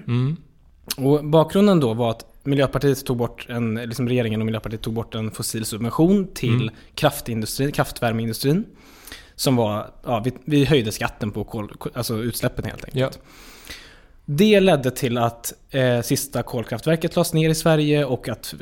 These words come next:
Speaker 2: fossilgas fasades ut här och var. Eh, och en av responsen på det var att Pågens V D,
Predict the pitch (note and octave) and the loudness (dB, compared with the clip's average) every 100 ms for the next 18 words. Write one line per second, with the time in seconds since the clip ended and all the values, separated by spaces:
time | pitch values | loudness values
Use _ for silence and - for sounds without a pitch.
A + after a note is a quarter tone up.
0 | B2 B2 - B2+ A#2 A2 - G#2 - G2 | -6 -4 0 0 2 -2 -2 -8 -8 -8
1 | - C#3 E3 - G#2 G#2 C3 G3+ B3 - | -2 -2 -2 -6 -6 -2 6 6 6 0
2 | - _ _ _ - - C#3+ C#3 C#3 F3 | -18 _ _ _ -20 -4 0 2 4 2
3 | D#3+ - G3+ F#3+ D#3 - - G#3 G3+ - | 2 2 4 4 4 0 2 4 4 2
4 | B2 A2+ G2 A2 - C3 C3 A#2+ A2+ - | -2 -2 -8 -10 -8 0 4 4 0 0
5 | F3 E3+ C#3+ B2+ C3+ C#3 A2 C3 A#2+ C#3+ | 2 2 2 0 0 0 0 0 -2 -2